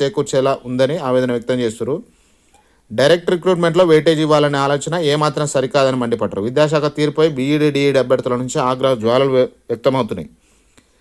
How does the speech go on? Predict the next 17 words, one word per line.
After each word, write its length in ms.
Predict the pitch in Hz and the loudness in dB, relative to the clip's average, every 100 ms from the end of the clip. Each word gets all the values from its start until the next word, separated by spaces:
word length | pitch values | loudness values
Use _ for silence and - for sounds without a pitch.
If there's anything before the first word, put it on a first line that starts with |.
| _ _ _ 117 | _ _ _ -6
ఇదిలా 300 | 135 170 175 | 0 2 4
ఉండగా 300 | 165 170 208 | 2 4 4
రాష్ట్రంలోని 500 | 165 156 170 170 160 | 2 0 0 0 0
కేజీబీవీ 460 | 151 151 156 160 | -2 -2 0 0
టీచర్లు, 500 | 151 147 147 143 180 - _ _ - | 0 -2 0 0 -2 -6 _ _ -8
ఎస్ఎస్సీ 340 | 127 160 160 | -2 -2 0
బోధనా 360 | 156 139 143 156 | 0 2 2 0
సిబ్బందికి 440 | 151 139 139 143 | -2 -2 0 0
డీఎస్సీలో 420 | 175 143 147 156 139 | -2 0 0 -2 -2
టెన్ 240 | 139 143 | 0 0
పర్సెంట్ 320 | 151 147 151 | 0 0 0
వెయిటేజ్కి 380 | 143 135 139 147 | 0 0 -2 -4
పాఠశాల 400 | 160 135 135 135 | -4 -4 -2 -2
విద్యాశాఖ 360 | 127 127 123 123 | -2 -2 -2 -4
ప్రభుత్వానికి 560 | 120 120 123 131 127 | -2 -4 -2 -2 -4
ప్రతిపాదనలు 540 | - 110 - 135 135 117 | -6 -6 0 0 0 -2
పంపింది. 400 | 110 113 107 | -2 -2 -4